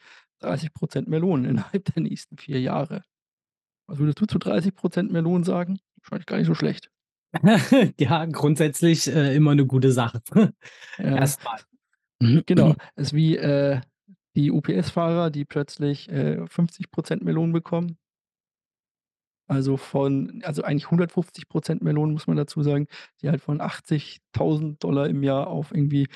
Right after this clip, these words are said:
Speaker 1: also 'n durchschnittlicher U-P-S-Fahrer bekommt jetzt in den U S A hundertfünfzigtausend U-S-Dollar im Jahr. <laughs> Das muss man sich mal vorstellen. Das kriegst du, glaube ich, hier noch nicht mal als Pilot bei der Lufthansa.
Speaker 2: <laughs> Ne.
Speaker 1: Aber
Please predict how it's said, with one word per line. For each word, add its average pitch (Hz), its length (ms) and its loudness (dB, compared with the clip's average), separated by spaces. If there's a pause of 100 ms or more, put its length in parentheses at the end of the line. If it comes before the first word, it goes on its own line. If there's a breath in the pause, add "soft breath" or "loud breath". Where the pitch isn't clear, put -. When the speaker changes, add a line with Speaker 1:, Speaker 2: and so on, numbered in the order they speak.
Speaker 1:
also 143 160 -2
'n 135 80 -2
durchschnittlicher 143 580 0
U-P-S-Fahrer 160 600 -4
bekommt 139 400 -4
jetzt - 160 -4
in 143 60 -2
den 131 120 0
U 165 140 -2
S 151 100 -2
A - 100 -4
hundertfünfzigtausend 139 960 -2
U-S-Dollar 143 500 0
im 73 120 -2
Jahr. 147 240 -2
<laughs> - 60 -20 (300)
Das 196 100 4
muss 202 160 0
man - 60 -2
sich - 100 -8
mal 143 80 -8
vorstellen. - 480 -4 (480 loud breath)
Das - 220 -12
kriegst - 220 -4
du, 147 40 -4
glaube 139 220 -2
ich, - 60 -12
hier 156 100 0
noch 139 100 2
nicht 147 160 0
mal 131 320 0
als 131 480 -4
Pilot 139 320 -2
bei 135 80 0
der 131 80 2
Lufthansa. 139 560 0 (640)
Speaker 2:
<laughs> 180 300 2
Ne. 135 220 0 (960)
Speaker 1:
Aber 175 500 -2